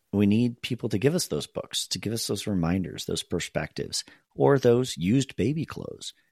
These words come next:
We need them. And on the business side, same. We need perspective and we need help and we need capital and we need good employees. And you're just never doing these things alone.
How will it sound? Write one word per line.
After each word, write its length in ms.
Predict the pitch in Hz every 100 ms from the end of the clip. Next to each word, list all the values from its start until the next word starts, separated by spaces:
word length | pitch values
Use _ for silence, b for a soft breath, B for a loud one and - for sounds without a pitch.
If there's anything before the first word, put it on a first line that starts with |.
| _
We 80 | 87
need 180 | 131 165
them. 200 | 62 - _ _ _ _ -
And 100 | 113
on 60 |
the 80 | 147
business 320 | 135 175 165
side, 200 | - 180
same. 300 | - 156 233 - _ _ _ _ _ -
We 200 | 92 127
need 360 | 131 131 131
perspective 680 | - 135 - 151 175 - 67
and 240 | 76 76 82
we 120 | 110
need 220 | 120 131
help 320 | 104 139 160
and 140 | 73 73
we 60 |
need 300 | 95 117 107
capital 540 | - 110 131 - 73 69
and 160 | 73
we 80 | 85
need 300 | 90 90 87
good 160 | 95 123
employees. 560 | 127 - 139 107 - - _ _ _ _ -
And 600 | 90 90 87 85 85 - _
you're 180 | 87 90
just 220 | 110 -
never 420 | 85 80 95 139
doing 520 | 143 90 104 127 107 80
these 280 | 90 90
things 380 | - 82 92 101
alone. 680 | 76 65 69 95 62 50